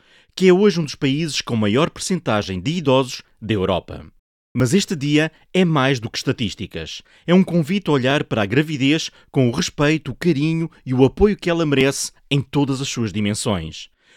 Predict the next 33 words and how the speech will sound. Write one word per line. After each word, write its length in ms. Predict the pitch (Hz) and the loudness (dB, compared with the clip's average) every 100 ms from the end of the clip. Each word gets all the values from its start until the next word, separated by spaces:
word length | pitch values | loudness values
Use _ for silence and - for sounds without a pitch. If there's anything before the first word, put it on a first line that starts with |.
| _ | _
Porque 220 | 196 - | 0 4
a 20 | 185 | 4
verdade 400 | 165 165 196 170 | 4 0 0 -2
é 40 | |
que 80 | - | -4
estar 200 | 160 135 | -2 0
grávida 460 | 117 120 104 98 | 2 0 0 0
é 40 | 95 | 0
maravilhoso, 640 | 92 92 98 120 139 147 - - | 0 -2 0 2 2 0 -10 -12
mas 180 | - 160 | -2 0
também 280 | - 180 196 | 2 2 2
pode 260 | 190 196 - | 2 -2 -2
ser 220 | 131 98 | -4 -4
desafiante. 760 | 82 104 - 110 95 80 - _ - - | -4 -4 2 2 2 -4 -16 _ -20 -2
Envolve 440 | 127 117 139 117 | -2 4 4 4
mudanças 500 | 110 117 117 110 104 | 0 0 2 0 -2
profundas 520 | - 107 - 107 95 113 | -10 -12 -6 -4 -2 -2
no 100 | 185 | -4
corpo, 480 | 131 143 143 - | 2 4 4 0
nas 220 | 113 95 95 | -2 -2 -2
emoções, 680 | 160 165 - 131 139 135 - _ | -4 -4 -2 0 0 -4 -12 _
no 140 | 160 175 | -6 -4
dia-a-dia. 680 | 98 92 98 107 87 82 - _ _ _ | -2 -4 -2 -2 -2 -4 -10 _ _ _
E 60 | 170 | -10
cada 260 | - 208 185 | -8 -4 -2
mulher 320 | 165 170 180 | 0 0 -2
vive 240 | 156 139 | -6 -4
a 20 | |
sua 220 | 139 196 190 | -4 -4 -4
gravidez 540 | 180 170 151 117 110 | -4 -6 -2 -2 -2
de 80 | - | -6
forma 320 | 127 98 107 | -4 -2 0
única. 520 | 110 98 82 - 80 | 0 0 -4 -10 -12